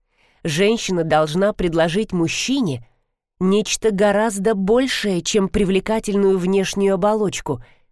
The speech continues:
если хочет завоевать его сердце.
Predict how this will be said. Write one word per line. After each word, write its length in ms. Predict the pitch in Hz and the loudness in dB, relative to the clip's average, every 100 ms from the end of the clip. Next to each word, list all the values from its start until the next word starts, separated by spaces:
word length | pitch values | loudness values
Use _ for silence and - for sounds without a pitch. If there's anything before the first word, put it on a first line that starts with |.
| - | -6
если 360 | 262 285 220 | -4 -2 -2
хочет 360 | 214 226 214 180 | 0 0 0 -2
завоевать 640 | 190 190 190 180 220 - | 0 2 2 2 0 -2
его 240 | 185 175 170 | -2 -2 -2
сердце. 580 | - 165 131 - - | -4 -6 -8 -10 -14